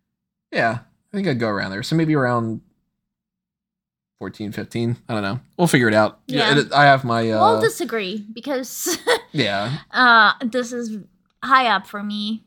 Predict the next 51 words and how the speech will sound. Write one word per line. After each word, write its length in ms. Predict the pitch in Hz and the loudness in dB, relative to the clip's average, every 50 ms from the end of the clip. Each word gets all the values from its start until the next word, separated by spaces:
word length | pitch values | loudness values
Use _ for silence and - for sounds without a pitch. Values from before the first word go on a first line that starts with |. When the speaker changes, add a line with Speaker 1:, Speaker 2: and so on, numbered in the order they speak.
| _ _ _ | _ _ _
Speaker 2:
for 120 | - 247 220 | -2 2 4
obvious 460 | 208 208 208 202 214 202 196 - - | 4 6 4 2 0 -6 -16 -16 -16
reasons. 520 | 196 190 196 202 202 196 196 202 208 202 220 | -16 -14 -14 -12 -12 -10 -6 -6 -6 -4 -2
Like, 180 | 214 214 214 247 | -2 -2 0 0
I, 180 | 233 247 240 - | 0 0 2 0
I 120 | 254 269 | 0 0
can't 240 | 254 - 311 320 277 262 | 0 -2 -4 -2 -2 -2
emphasize 500 | 247 - 240 226 - - 226 226 220 208 | -2 -4 -8 -8 -6 -4 -4 -4 -4 -4
enough. 360 | 196 185 180 185 190 190 202 | -4 -4 -4 -4 -4 -4 -6
Like, 240 | 220 208 208 - _ _ _ _ _ _ _ _ _ _ _ _ _ _ _ _ _ | -6 -8 -8 -10 _ _ _ _ _ _ _ _ _ _ _ _ _ _ _ _ _
you 120 | 233 254 247 | -6 -4 -2
know, 120 | 247 240 | 0 -2
if 140 | 233 233 - | -2 -4 -4
you 80 | 254 247 | 0 4
have 400 | 262 269 285 302 302 294 277 - | 6 6 6 4 2 0 -6 -14
someone 400 | - - - 302 285 285 285 277 | -12 -6 -4 -4 -2 0 -2 -2
in 60 | 277 277 | 0 0
your 120 | 285 285 | 2 4
life, 180 | 285 294 285 294 | 4 4 2 -2
maybe 240 | 330 370 381 381 | -6 -6 -4 -2
you 100 | 392 427 | -2 2
have 220 | 415 392 392 392 359 | 6 6 6 6 4
a 120 | 359 359 | 2 -2
really 240 | 359 349 359 349 349 | 0 0 -2 -2 -2
good 160 | 320 339 311 | -4 -6 -2
friend 260 | - 339 320 330 330 330 | 0 0 2 2 0 -2
that's 200 | 330 311 - 311 | -4 -6 -6 -6
really 240 | 339 320 330 320 320 | -6 -6 -6 -6 -6
into 240 | 330 330 330 330 285 | -8 -8 -8 -6 0
horror 280 | 311 339 349 359 349 339 | 2 4 4 4 4 2
movies 480 | 277 240 214 208 214 214 208 208 202 208 | -2 -6 -8 -8 -8 -8 -8 -8 -8 -8
and 280 | 226 226 214 220 220 | -8 -6 -4 -4 -4
you're 180 | 226 233 247 262 | -4 -2 -2 -2
into 500 | 269 294 285 269 277 302 302 294 285 285 | -4 -4 -6 -8 -8 -8 -8 -8 -8 -10
superhero 540 | 262 - - 311 - 339 277 262 254 240 233 | -10 -10 -10 -10 -10 -10 -8 -8 -6 -6 -6
movies, 340 | 233 233 220 226 220 208 233 | -6 -6 -6 -8 -10 -8 -8
like, 180 | 240 233 233 | -8 -8 -8
this 180 | - 370 - - | -12 -16 -14 -14
is 120 | 403 311 | -14 -4
definitely 400 | 254 302 302 277 285 277 262 262 | 0 0 0 0 -2 -4 -4 -6
a 40 | 247 | -6
fun 300 | - - 240 247 240 233 | -6 -4 -2 -2 0 0
movie 260 | 226 226 208 208 208 | 0 -2 -4 -6 -8
for 160 | 202 - 214 | -10 -10 -10
you 160 | 202 208 208 202 | -8 -8 -8 -6
both 320 | 185 202 196 190 - - | -6 -8 -8 -10 -10 -14
to 100 | - 202 | -14 -12
go 380 | 196 202 185 180 180 180 180 - - | -10 -8 -6 -6 -4 -6 -6 -8 -8
and 180 | 190 202 208 | -8 -6 -4
watch 540 | 208 190 190 185 175 180 - - - - - _ _ _ _ _ _ _ _ _ _ _ | 0 2 4 4 4 2 -2 -8 -12 -12 -14 _ _ _ _ _ _ _ _ _ _ _
together. 760 | - 240 226 214 208 196 190 185 180 180 185 185 190 185 | -6 -4 -2 -2 -2 -2 -2 -4 -4 -4 -4 -4 -6 -8